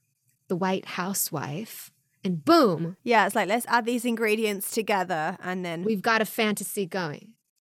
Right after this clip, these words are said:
Speaker 1: Adrienne L. McLean, who was a writer on Studio Era, Hollywood, and Stardom, and she's a professor of film studies at the University of Texas, Dallas, wrote how basically,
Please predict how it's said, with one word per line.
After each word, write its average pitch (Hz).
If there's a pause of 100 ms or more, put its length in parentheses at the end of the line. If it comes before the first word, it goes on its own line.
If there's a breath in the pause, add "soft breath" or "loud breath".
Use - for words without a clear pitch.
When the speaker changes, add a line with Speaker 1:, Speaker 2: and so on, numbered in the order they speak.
(320)
Speaker 1:
Adrienne 262
L. 220
McLean, 202
who 180
was 175
a 175
writer 170
on 160
Studio 185
Era, 160 (320)
Hollywood, 165
and 156
Stardom, 160 (160)
and 160
she's 175
a 170
professor 165 (120)
of 156
film 175
studies 170
at -
the 165
University 170
of 156
Texas, 165
Dallas, 160 (560 loud breath)
wrote 175
how 165 (460)
basically, 190